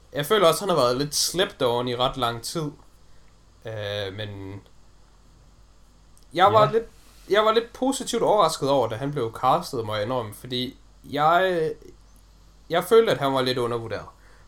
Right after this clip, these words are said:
Speaker 1: Og jeg tror, vi er rigtig heldige, at vi endte med at få Martin Freeman i den her rolle. Det her, det er totalt min egen spekulationer, men man kunne sikkert hurtigt google sig frem til nogle, øh, rumors, men jeg tror simpelthen, den eneste grund til, at vi har fået Martin Freeman i den her rolle,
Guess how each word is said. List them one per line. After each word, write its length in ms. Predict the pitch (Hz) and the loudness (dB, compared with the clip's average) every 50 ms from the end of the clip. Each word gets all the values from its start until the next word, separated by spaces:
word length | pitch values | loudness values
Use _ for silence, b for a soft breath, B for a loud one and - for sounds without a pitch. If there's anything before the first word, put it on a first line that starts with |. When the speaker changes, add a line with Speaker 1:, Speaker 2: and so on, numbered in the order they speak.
| b b - | b b -6
Speaker 1:
Og 240 | 127 131 131 131 - - | -2 0 0 0 0 0
jeg 120 | 156 170 | -2 -2
tror, 180 | 170 - 220 202 160 | 0 2 2 2 2
vi 100 | 139 131 | 2 0
er 100 | 127 123 | 0 0
rigtig 340 | 131 143 143 - 110 110 - | 0 -2 -2 -6 -12 -12 -6
heldige, 460 | - 156 190 262 277 - 269 139 92 87 - - - - - - | -4 -4 -2 -2 -2 -4 -6 -8 -10 -12 -18 -20 -20 -20 -10 -8
at 220 | 120 117 110 110 | -8 -8 -8 -8
vi 220 | 110 110 107 101 117 | -8 -6 -6 -6 -6
endte 120 | 135 147 - | -8 -6 -6
med 80 | 135 120 | -6 -6
at 60 | 113 | -4
få 240 | - 127 127 123 - | -4 -4 -4 -4 -4
Martin 340 | 135 131 123 117 - - 110 | -6 -6 -6 -6 -6 -10 -12
Freeman 380 | - - 135 131 139 147 131 117 | -10 -6 -6 -4 -4 -4 -4 -6
i 60 | 113 | -6
den 180 | 110 117 120 117 | -6 -6 -6 -6
her 80 | 123 117 | -6 -6
rolle. 480 | 104 101 107 110 113 123 139 151 156 156 - b b b b b b b b - | -6 -4 -4 -4 -4 -4 -4 -6 -8 -10 -16 b b b b b b b b -4
Det 120 | 156 160 | -4 -2
her, 160 | 156 143 139 | -2 -2 -2
det 180 | 143 143 143 135 | -2 -2 0 0
er 340 | 123 110 107 101 101 98 101 | 0 0 -2 -2 -4 -4 -6
totalt 460 | 101 - - - 202 208 196 151 120 120 | -8 -10 -4 0 0 2 2 0 0 -2
min 100 | 120 120 | -2 0
egen 400 | 123 131 143 143 151 160 156 156 - - - - - - - | 0 0 0 -2 -4 -6 -8 -12 -14 -20 -20 -20 -20 -20 -20
spekulationer, 800 | - - - 143 120 123 113 110 113 - 180 185 170 127 113 95 | -20 -10 -8 -6 -6 -4 -6 -6 -4 -2 -2 0 0 -2 -4 -8
men 140 | 80 82 - 92 | -12 -16 -16 -16
man 120 | 98 98 | -16 -16
kunne 100 | 110 113 | -14 -10
sikkert 220 | - 147 143 147 147 | -6 -4 -4 -4 -4
hurtigt 280 | 160 156 151 151 143 147 | -4 -4 -4 -4 -4 -4
google 280 | 147 151 175 165 160 | -6 -6 -6 -6 -8
sig 160 | 135 - 120 | -10 -10 -10
frem 220 | - - 139 135 127 | -6 -6 -6 -6 -6
til 140 | - - 127 | -8 -8 -8
nogle, 360 | 127 120 117 117 120 120 123 | -6 -6 -8 -8 -8 -8 -8
øh, 160 | 123 127 131 139 | -8 -8 -6 -6
rumors, 460 | 147 160 175 180 165 127 131 - - | -6 -6 -6 -6 -8 -10 -10 -12 -12
men 180 | 127 117 120 120 b b b b b b b b b - - | -12 -12 -12 -12 b b b b b b b b b -10 -4
jeg 120 | - 175 180 | -2 -2 0
tror 140 | - 233 | 0 0
simpelthen, 280 | 202 - 214 185 151 165 | 0 0 -2 -2 -2 -2
den 80 | 151 160 | -2 -2
eneste 200 | 214 233 - 151 | -2 -2 -4 -2
grund 200 | 147 151 143 139 | 0 0 0 -2
til, 80 | - | -4
at 40 | 120 | -6
vi 40 | 113 | -6
har 80 | 101 | -6
fået 280 | 104 - 156 165 190 202 | -4 -4 -2 -2 -2 -2
Martin 360 | 165 101 87 90 - - 113 | -4 -6 -6 -10 -14 -16 -16
Freeman 360 | 107 - 127 123 120 123 117 | -10 -6 -6 -4 -4 -4 -4
i 80 | 113 113 | -4 -4
den 100 | 113 117 | -4 -4
her 60 | 120 110 | -6 -6
rolle, 380 | 101 98 104 113 110 117 131 | -6 -6 -6 -6 -6 -6 -8